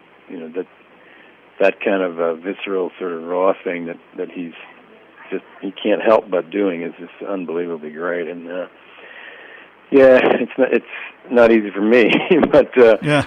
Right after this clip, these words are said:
Speaker 1: but, you know, that was a fun tune, and, uh, the, the, the tune helps me kinda have fun singing it 'cause, uh, again, it was, that was a, that was another, uh, another one of our attempts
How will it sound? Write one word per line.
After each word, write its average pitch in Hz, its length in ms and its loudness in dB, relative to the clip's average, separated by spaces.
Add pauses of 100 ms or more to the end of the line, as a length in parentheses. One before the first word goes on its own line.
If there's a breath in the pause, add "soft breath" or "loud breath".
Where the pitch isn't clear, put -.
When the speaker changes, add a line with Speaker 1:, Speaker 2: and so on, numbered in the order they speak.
Speaker 1:
but, 147 140 6
you 190 80 8
know, 131 140 8
that 135 120 8
was 117 100 4
a 113 60 2
fun 101 320 2
tune, 95 240 -4
and, 87 240 -6
uh, 87 240 -4 (800)
the, 101 160 -10
the, 101 120 -6 (220)
the 101 160 -8
tune 117 200 4
helps 101 340 2
me 87 280 -6 (960 soft breath)
kinda 85 200 -4
have 82 200 -4
fun 85 260 -6
singing 82 240 -10
it 80 160 -14 (100)
'cause, 87 140 -10 (100)
uh, 80 200 -12 (260)
again, 87 260 -6
it 82 80 -8
was, - 80 -14 (600 loud breath)
that 110 100 6
was 95 120 0
a, 101 200 2
that 104 140 6
was 90 120 -2
another, 85 400 0
uh, 85 220 0 (600 loud breath)
another 90 180 0
one 87 100 2
of 85 80 2
our 82 100 4
attempts 82 340 -4